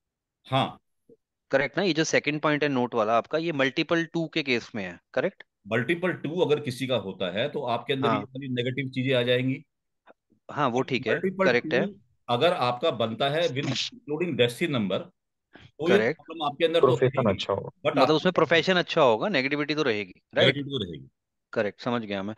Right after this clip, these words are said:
Speaker 2: और ये जो थर्ड वाला आपने बताया, destiny
Speaker 1: हम्म।
Speaker 2: number, whether it is negative or positive, it is good
Speaker 1: हम्म।
Speaker 2: for profession, इसका क्या मतलब है?
Speaker 1: इसका मतलब ये होता है, कोई भी destiny number है, चार है, मान लिया चार कहीं पे आपका तीन बार चार आ गया,
Speaker 2: हम्म, हम्म।
Speaker 1: तो मल्टीपल फ़ोर हो गया।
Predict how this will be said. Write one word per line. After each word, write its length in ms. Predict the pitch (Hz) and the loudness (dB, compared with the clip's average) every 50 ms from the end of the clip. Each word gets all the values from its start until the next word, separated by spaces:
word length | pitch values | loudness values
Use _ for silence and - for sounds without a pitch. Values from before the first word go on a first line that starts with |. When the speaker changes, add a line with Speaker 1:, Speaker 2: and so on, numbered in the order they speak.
| - - - - - | -14 -18 -20 -6 0
Speaker 2:
और 120 | 139 135 151 | 2 2 4
ये 60 | 156 | 4
जो 100 | 165 180 | 4 2
थर्ड 320 | - - 147 143 165 170 | 2 2 2 4 4 4
वाला 240 | 175 175 175 175 175 | 4 4 4 4 4
आपने 180 | 170 - 175 175 | 2 2 0 -4
बताया, 440 | 165 156 - 143 139 139 156 185 202 | -2 0 2 2 2 2 2 0 -2
destiny 340 | 175 123 120 113 - - | -8 -12 -14 -12 -8 -6
Speaker 1:
हम्म। 140 | 165 160 156 | -2 -2 0
Speaker 2:
number, 220 | 156 156 175 165 135 | 0 0 0 2 2
whether 280 | 131 131 139 147 151 | 2 2 2 2 0
it 120 | 143 170 160 | 0 -2 -2
is 60 | 139 123 | 0 0
negative 380 | 123 123 131 143 139 160 156 151 | 0 2 0 0 0 0 0 0
or 80 | 160 151 | 0 0
positive, 440 | - 135 120 113 - - - 107 92 | 0 0 0 -2 -2 -4 -6 -6 -6
it 260 | 87 - - - 117 | -8 -12 -10 -4 -2
is 80 | 139 135 | -2 0
good 200 | 127 143 147 - | 0 0 -2 0
Speaker 1:
हम्म। 40 | |
Speaker 2:
for 140 | 185 156 143 - | 0 0 0 0
profession, 360 | 135 117 113 110 98 110 107 - | -2 -2 -2 -4 -6 -8 -10 -8
इसका 280 | 151 - - - 185 | -8 -6 -2 0 0
क्या 140 | 170 180 170 | 2 2 0
मतलब 280 | 170 165 160 160 170 185 | 0 -2 -4 -4 -4 -4
है? 100 | 214 240 _ _ - | -6 -12 _ _ -16
Speaker 1:
इसका 200 | 127 - - 165 | -8 -2 -2 0
मतलब 260 | 147 143 143 147 127 | 0 0 0 0 2
ये 80 | 123 123 | 2 2
होता 220 | 107 92 - 131 | 0 0 0 -2
है, 60 | 139 135 - - | -2 -2 -2 0
कोई 200 | 123 139 160 170 | 2 2 4 4
भी 140 | 170 165 | 4 2
destiny 260 | 135 139 131 - 139 131 | 2 2 0 -2 -4 -4
number 180 | 117 107 110 | -2 -2 -2
है, 60 | 113 | -2
चार 340 | 117 - - 120 113 120 110 | -2 -2 0 0 0 0 0
है, 120 | 87 80 80 | -2 -6 -8
मान 160 | 90 98 107 | -6 -4 -2
लिया 100 | 117 120 | -2 -2
चार 280 | - - 117 120 127 | -2 0 0 0 0
कहीं 280 | - - 110 117 117 113 | 0 -2 -2 -2 -2 -2
पे 240 | 123 120 120 117 - _ _ _ _ _ _ _ - | -2 -2 -2 -2 -6 _ _ _ _ _ _ _ -4
आपका 400 | 101 101 110 - - 127 123 123 | -2 -2 -2 0 0 -2 0 0
तीन 360 | 117 120 - - 131 143 143 | -2 -4 -2 0 2 2 4
बार 160 | 139 139 135 131 | 4 4 2 2
चार 200 | - 123 113 95 | 2 0 0 -2
आ 60 | 80 | -4
गया, 240 | 76 78 73 67 - _ _ _ _ _ _ _ _ _ _ _ _ _ _ _ _ _ _ _ _ _ _ _ _ - 127 | -6 -10 -12 -14 -16 _ _ _ _ _ _ _ _ _ _ _ _ _ _ _ _ _ _ _ _ _ _ _ _ -8 -6
Speaker 2:
हम्म, 120 | 120 104 117 | -6 -4 -4
हम्म। 100 | 127 143 | -6 -8
Speaker 1:
तो 360 | 151 - - - - - 113 | -8 -12 -18 -20 -14 -8 -4
मल्टीपल 440 | 113 117 123 127 135 143 131 147 143 | 0 2 2 2 2 2 2 2 0
फ़ोर 220 | 139 - 143 143 139 | 2 4 4 6 6
हो 80 | 135 | 4
गया। 240 | 131 131 143 147 | 4 2 0 0